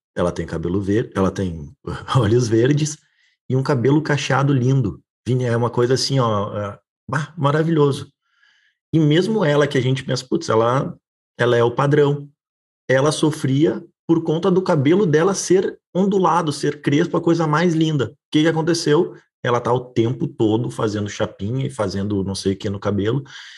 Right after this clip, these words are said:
Daí a gente para pra pensar, "Cara, se, se uma menina assim tá sofrendo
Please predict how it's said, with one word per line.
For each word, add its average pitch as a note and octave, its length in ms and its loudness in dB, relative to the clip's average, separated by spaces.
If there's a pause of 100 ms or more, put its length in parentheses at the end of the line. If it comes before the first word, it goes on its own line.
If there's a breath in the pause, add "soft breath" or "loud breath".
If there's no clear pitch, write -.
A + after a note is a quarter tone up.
(160 loud breath)
Daí B2 120 2
a - 20 2
gente C#3+ 140 -2
para D3 200 -2
pra D3+ 120 -2
pensar, C#3+ 200 -6
"Cara, C#3 220 -2
se, - 180 -10 (180)
se - 160 -8
uma D#3 140 0
menina D3 340 0
assim C3 320 -2
tá G#2+ 240 -2
sofrendo A#2+ 760 -2